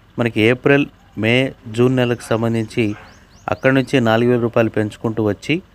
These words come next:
నాలుగు వేల రూపాయలను జూలై నెలలో కలుపుకుంటే ఇక్కడ మనకి మూడు వేల రూపాయలు ఇచ్చారు. కాబట్టి మే నెల, ఏప్రిల్, జూన్ ఈ నెలలకు సంబంధించి మూడు వేలు, మనకి అదేవిధంగా జూలైలో ఇచ్చే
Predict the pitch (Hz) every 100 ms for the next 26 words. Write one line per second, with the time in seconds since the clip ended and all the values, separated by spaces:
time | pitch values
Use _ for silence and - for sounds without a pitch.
0 | _ - _ - - - 123 127 131 139
1 | 139 139 135 131 127 135 131 143 123 117
2 | 127 120 117 120 - 110 110 113 104 151
3 | 202 117 - 120 120 113 120 107 113 120
4 | 113 113 110 104 110 95 104 110 113 110
5 | 104 - - - - - 107 117 123 135
6 | 151 _ - - - 110 110 127 135 165
7 | _ - - 113 104 - - - 110 117
8 | 113 113 120 120 - 110 113 113 101 107
9 | 107 113 117 127 185 - - - - -
10 | - - - 170 165 156 156 156 156 156
11 | 135 135 139 131 -